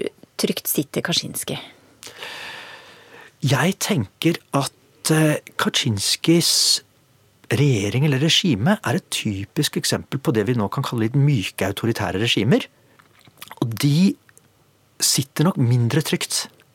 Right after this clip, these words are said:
Speaker 2: enn, enn, enn, enn, enn det av og til kan se ut som. Jeg tenker de to største utfordringene for den type regimer kan være enten at de begår feil, eller at det skjer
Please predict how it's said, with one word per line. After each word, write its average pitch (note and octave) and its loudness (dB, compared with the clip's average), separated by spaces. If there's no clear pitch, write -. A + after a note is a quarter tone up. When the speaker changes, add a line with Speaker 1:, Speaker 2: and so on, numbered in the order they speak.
Speaker 2:
enn, B2+ 0
enn, A#2+ -2
enn, B2+ 0
enn, B2+ -2
enn A#2 -2
det C3+ 2
av F#2 0
og G2+ -4
til - -8
kan - -4
se - 0
ut - -6
som. F#2 -4
Jeg B2+ -2
tenker D3+ 0
de - -4
to D#3+ 0
største - -2
utfordringene A#2+ -2
for C#3+ 0
den C3 -2
type - -2
regimer C3 0
kan - -2
være G2 -2
enten C3 0
at C#3+ 0
de A#2 2
begår G#2+ 0
feil, - -6
eller B2 0
at - -4
det C#3+ 2
skjer B2+ 0